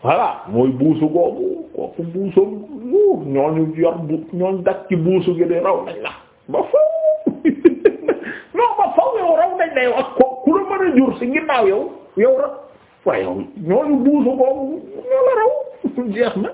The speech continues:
<laughs> Nañ leen a buusu ñu raw la. <laughs> Kon, mooy loolu tamit, euh, mooy tamit da ngay gis ne loolu c'était avant. Bi ñuy gàttanu Yonent saa salaam, lii c'est après.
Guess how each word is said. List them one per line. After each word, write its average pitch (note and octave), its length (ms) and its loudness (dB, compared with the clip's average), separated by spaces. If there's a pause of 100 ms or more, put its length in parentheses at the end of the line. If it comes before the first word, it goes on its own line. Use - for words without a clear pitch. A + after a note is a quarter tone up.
(460)
<laughs> - 480 -12
Nañ G#3+ 140 0 (100)
leen G#3+ 180 4
a G3+ 40 4 (120)
buusu G3+ 260 2
ñu G#3 160 0
raw F#3 200 2
la. G#2+ 100 -6 (2500)
<laughs> - 160 -2 (380)
Kon, G3+ 160 4 (420)
mooy D3+ 260 4
loolu D#3 480 2
tamit, D3+ 240 0 (1700)
euh, A2+ 200 4
mooy B2+ 300 4
tamit E3 280 -2
da B2+ 100 2
ngay D3 240 2
gis D#3+ 180 0
ne G3+ 220 2
loolu G3 380 2
c'était C#4 240 2
avant. C4+ 360 -2 (1160)
Bi D3 140 2
ñuy B3+ 160 2
gàttanu A#3 320 2
Yonent A3 260 2
saa G3 240 2
salaam, E3 280 -2 (160)
lii A#3+ 180 4
c'est A3+ 160 0
après. G3+ 420 -2